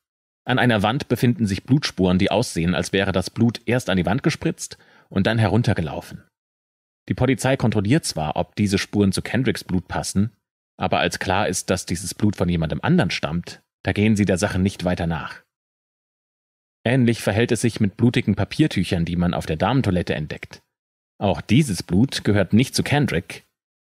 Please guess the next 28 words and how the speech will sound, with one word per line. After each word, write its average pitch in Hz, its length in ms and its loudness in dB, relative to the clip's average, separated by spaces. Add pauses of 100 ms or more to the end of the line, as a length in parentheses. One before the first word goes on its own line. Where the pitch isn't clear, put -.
(140)
Die 104 60 2
Polizei 104 380 2
vermutet, 110 480 4
dass 98 220 0
eine 101 220 2
der 92 100 2
Schülerinnen 101 540 4
ihre 90 200 0
Tage 104 360 0
hatte 95 440 0
oder 87 160 2
jemand 90 300 4
sich - 140 -2
geschnitten 98 480 0
hat. - 240 -4 (420)
Deswegen 110 400 2
glaubt 82 200 -2
die 101 40 0
Polizei, 92 680 -2
dass 82 180 -6
es 101 100 -4
sich 95 140 0
hier 85 200 0
nicht 82 400 0
um 104 80 4
ein 101 120 2
Verbrechen 107 460 -2
handelt. 67 500 -8